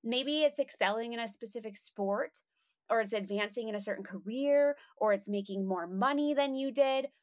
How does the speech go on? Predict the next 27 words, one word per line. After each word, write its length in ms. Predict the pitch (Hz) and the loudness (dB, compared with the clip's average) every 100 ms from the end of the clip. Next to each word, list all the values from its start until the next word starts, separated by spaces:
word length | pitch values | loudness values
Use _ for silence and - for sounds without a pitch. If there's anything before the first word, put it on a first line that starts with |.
| _ | _
or 120 | 262 262 | 2 4
whatever 460 | 269 262 269 285 | 6 4 4 4
it 120 | 254 | 4
is. 260 | 247 220 190 | 4 2 0
The 120 | 214 | -4
list 440 | 196 240 294 - - | -2 0 0 -2 -4
can 140 | 247 | -2
go 220 | 202 190 - | 0 0 0
on 300 | 208 214 202 | -4 -2 -2
and 120 | 185 - | -4 -6
on. 400 | 202 202 160 - _ _ _ _ _ _ _ | -6 -4 -6 -14 _ _ _ _ _ _ _
We 340 | 202 294 339 | -2 2 2
want 380 | 285 226 254 202 | 2 0 0 0
better 260 | 202 196 233 | 0 2 0
for 160 | 233 | 0
our 140 | 220 202 | 0 0
kids 480 | - 214 240 240 - | -2 -4 -2 -6 -2
than 240 | 214 196 | 0 0
what 220 | 185 185 185 | 2 0 -2
we 120 | 185 | -10
had. 400 | - 131 - - _ _ _ _ - | -10 -12 -14 -20 _ _ _ _ -10
That's 280 | 285 - | -6 -6
just 460 | - 262 262 - - _ - | -4 -4 -2 -4 -6 _ -10
natural. 560 | 190 202 233 - 185 156 | -4 -4 -4 -6 -6 -4
That's 220 | 175 - | -4 -4
just 220 | 269 - | -6 -6
normal. 680 | 180 196 208 285 190 170 202 | -4 -2 -2 -2 -4 -8 -12